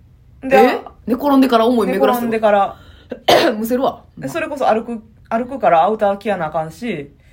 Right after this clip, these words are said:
Speaker 2: うん。
Speaker 1: あんまり
Speaker 2: いや、アウターはもうこの時期絶対着なあかんねん。
Speaker 1: いやいや、着んでいい時ある。
Speaker 2: 明日どうしようかな、アウターじゃないねん、この時期は。
Speaker 1: 着んでいい時あるから。
Speaker 2: 着ん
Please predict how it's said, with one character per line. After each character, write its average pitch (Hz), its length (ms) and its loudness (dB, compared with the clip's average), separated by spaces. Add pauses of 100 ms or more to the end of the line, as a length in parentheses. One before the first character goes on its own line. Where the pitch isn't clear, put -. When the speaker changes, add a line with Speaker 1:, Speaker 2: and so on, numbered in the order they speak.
(120)
Speaker 2:
う 165 40 -12
ん。 165 220 -8
Speaker 1:
あ 214 60 -6
ん 208 40 -4
ま 202 60 -2
り 185 60 -8
Speaker 2:
い 170 40 -8
や、 - 60 2
ア - 40 0 (240)
ウ 508 100 0
タ 466 60 2
ー 440 80 2 (100)
は - 40 -4
も 233 100 -4
う 170 40 -6
こ 320 100 -4
の 330 120 -4
時 262 100 -6
期 170 140 -8
絶 180 180 -6
対 285 140 -2
着 - 100 -4
な 233 80 2
あ 185 40 0
か 175 120 -2
ん - 20 0
ね 156 60 0
ん。 - 40 4
Speaker 1:
い - 20 4
や 339 100 4
い 277 60 -4 (120)
や、 - 40 -14
着 285 160 -8
ん - 20 -4
で 208 60 0
い - 20 2
い 202 40 -4
時 - 40 4
あ - 40 4
る。 403 120 -2
Speaker 2:
明 - 60 2
日 302 40 -2
ど 349 100 0
う 440 40 2
し - 80 0
よ 480 80 6
う - 20 -2
か 254 120 0
な、 214 120 2
ア 208 60 4
ウ 226 100 0
タ 247 100 4
ー - 40 0
じ - 80 -8
ゃ 175 60 -8
な 156 160 -6
い 220 40 -4
ね 180 120 -6
ん、 165 80 -14
こ - 160 -8
の 208 100 -4
時 175 140 -10
期 175 100 -10
は。 131 120 -8
Speaker 1:
着 294 120 -12
ん 277 40 -8
で 214 80 -4
い - 20 -8
い 190 40 -10
時 180 200 -10
あ - 20 -4
る 160 80 -6
か - 60 -4
ら。 294 60 -2
Speaker 2:
着 - 20 -2
ん 381 40 0